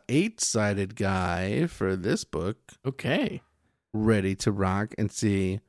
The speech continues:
Speaker 1: what our complies and concretes are today. So these obviously are, are, are, uh,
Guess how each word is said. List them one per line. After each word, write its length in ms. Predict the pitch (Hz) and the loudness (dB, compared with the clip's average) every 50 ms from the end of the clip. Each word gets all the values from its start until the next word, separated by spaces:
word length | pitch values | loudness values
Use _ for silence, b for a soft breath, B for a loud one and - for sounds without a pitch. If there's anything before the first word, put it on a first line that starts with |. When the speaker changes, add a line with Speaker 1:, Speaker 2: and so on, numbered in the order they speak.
| _ _ _ _ _ - | _ _ _ _ _ 2
Speaker 1:
what 120 | 113 117 | 4 4
our 80 | 113 - | 4 4
complies 360 | - 107 95 101 101 90 - | 2 0 2 2 -2 -4 -4
and 80 | - | -6
concretes 340 | 98 95 98 - 92 90 - | -6 -6 -6 -6 -8 -10 -8
are 100 | - - | -8 -10
today. 400 | - - - - 120 120 131 - _ _ _ _ _ _ _ _ _ _ _ - - | -10 -14 -16 -16 -14 -16 -16 -18 _ _ _ _ _ _ _ _ _ _ _ -12 -2
So 160 | - 139 127 | 4 4 6
these 240 | 123 127 127 120 - | 8 8 6 6 2
obviously 1080 | 123 127 131 139 135 147 139 131 117 - - 120 110 107 101 101 101 101 101 101 98 - _ _ _ _ _ _ _ _ _ - | 2 2 2 4 6 6 6 6 6 4 2 2 2 4 4 2 2 2 0 -2 -4 -6 _ _ _ _ _ _ _ _ _ -2
are, 320 | 104 104 101 98 98 - - - | 0 2 2 2 2 0 -2 -2
are, 300 | 104 101 95 95 95 - - | 0 2 2 2 2 0 0
are, 340 | 98 98 95 92 101 - - - _ _ _ _ _ - | -2 0 0 0 -2 -4 -6 -10 _ _ _ _ _ -4
uh, 260 | 113 107 104 101 101 | -2 0 0 0 -2